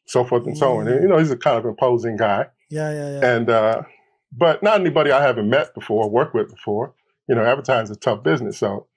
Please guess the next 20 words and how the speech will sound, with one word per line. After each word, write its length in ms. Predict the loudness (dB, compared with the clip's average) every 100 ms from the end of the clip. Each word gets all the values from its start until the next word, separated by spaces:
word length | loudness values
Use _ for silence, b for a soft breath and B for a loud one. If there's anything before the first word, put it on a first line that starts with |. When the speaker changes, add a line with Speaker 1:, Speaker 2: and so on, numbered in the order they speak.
| _ _ -2
Speaker 1:
I 60 |
met 180 | 0 0
some 120 | -2
tough 240 | -2 0 0
people. 340 | -4 -6 -10 _ _ _ -14 -6
Speaker 2:
Yeah. 100 | -2
Speaker 1:
You're 80 |
working 260 | 0 0 0
in 80 | 0
the 60 |
music 340 | 0 0 0 0
industry 420 | -2 -4 -2 0
and 140 | 0
so 120 | -2 -4
forth 120 | -4
and 80 | 0
so 140 | 2
on. 60 | 2
It's 100 | 0
like, 180 | -2